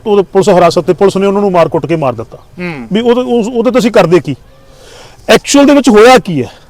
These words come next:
Speaker 2: ਹੂੰ।
Speaker 1: ਜਿਹੜੀ ਜਿੱਥੇ ਜਾ ਕੇ ਜਿਹੜੀ ਗੱਲ ਹੈ, ਬਿਲਕੁਲ ਤੁਹਾਡੀ ਗੱਲ ਸਹੀ ਹੈ ਕਿ ਸੰਗਤ ਦੇ ਵਿੱਚ, ਅਹ, ਸਿੱਖ ਪੰਥ ਦੇ ਵਿੱਚ, ਪੰਜਾਬ ਨੂੰ ਇਹ ਗੱਲ ਕਲੀਅਰ ਹੋਣੀ ਚਾਹੀਦੀ ਹੈ ਕਿ ਵਾਪਰਿਆ ਕੀ ਹੈ।
Speaker 2: ਹੂੰ। ਜਿਹੜੀ ਗੱਲ ਦਾ ਹਜੇ ਤੱਕ ਪਤਾ ਹੀ ਨਹੀਂ ਲੱਗ ਰਿਹਾ।
Speaker 1: ਜਿਹੜੀ ਗੱਲ ਲੁਕੋਈ ਜਾ ਰਹੀ ਹੈ ਕਿ ਵਾਪਰਿਆ
Speaker 2: ਹੂੰ।
Speaker 1: ਕੀ ਹੈ।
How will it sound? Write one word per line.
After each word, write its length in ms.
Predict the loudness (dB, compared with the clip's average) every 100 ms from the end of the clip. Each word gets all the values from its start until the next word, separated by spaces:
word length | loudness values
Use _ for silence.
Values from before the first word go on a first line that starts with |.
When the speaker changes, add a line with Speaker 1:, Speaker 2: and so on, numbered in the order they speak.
| -20 _
Speaker 2:
ਹੂੰ। 300 | -12 -10 -10 -14 _ _ -20 -2
Speaker 1:
ਜਿਹੜੀ 300 | 0 2 -2
ਜਿੱਥੇ 400 | -2 -2 2 2
ਜਾ 220 | 4 4 4
ਕੇ 160 | 2
ਜਿਹੜੀ 240 | 0 2 2
ਗੱਲ 220 | 2 2
ਹੈ, 60 |
ਬਿਲਕੁਲ 400 | 2 0 0 -2
ਤੁਹਾਡੀ 340 | 0 -2 0 2
ਗੱਲ 120 | 2
ਸਹੀ 280 | 2 0 2
ਹੈ 160 | 2
ਕਿ 180 | 2 2
ਸੰਗਤ 260 | 0 0 -2
ਦੇ 180 | 0 0
ਵਿੱਚ, 200 | 2 0
ਅਹ, 760 | -2 -6 -20 -12 2 4 4
ਸਿੱਖ 240 | 2 0 0
ਪੰਥ 300 | -2 -4 0
ਦੇ 140 | 0
ਵਿੱਚ, 200 | 2 -2
ਪੰਜਾਬ 460 | -2 2 4 4 2
ਨੂੰ 200 | 2 4
ਇਹ 60 |
ਗੱਲ 140 | 2 0
ਕਲੀਅਰ 340 | 0 2 2
ਹੋਣੀ 200 | 2 2
ਚਾਹੀਦੀ 260 | 0 0 0
ਹੈ 60 |
ਕਿ 80 | 0
ਵਾਪਰਿਆ 400 | 0 2 4 2
ਕੀ 240 | 0 -10
ਹੈ। 300 | -14 _ -14
Speaker 2:
ਹੂੰ। 140 | -12 -12 -14 -4
ਜਿਹੜੀ 200 | 0 2
ਗੱਲ 120 | 4
ਦਾ 80 | 4
ਹਜੇ 80 |
ਤੱਕ 160 | 2 0
ਪਤਾ 180 | 0 2
ਹੀ 60 |
ਨਹੀਂ 100 | 4
ਲੱਗ 120 | 2 2
ਰਿਹਾ। 120 | 2
Speaker 1:
ਜਿਹੜੀ 120 | 4
ਗੱਲ 160 | 4 4
ਲੁਕੋਈ 280 | 4 4
ਜਾ 120 | 6 4
ਰਹੀ 240 | 4 2
ਹੈ 60 | 2
ਕਿ 80 |
ਵਾਪਰਿਆ 280 | 2 4 4
Speaker 2:
ਹੂੰ। 80 | 2
Speaker 1:
ਕੀ 160 | 0
ਹੈ। 80 | -6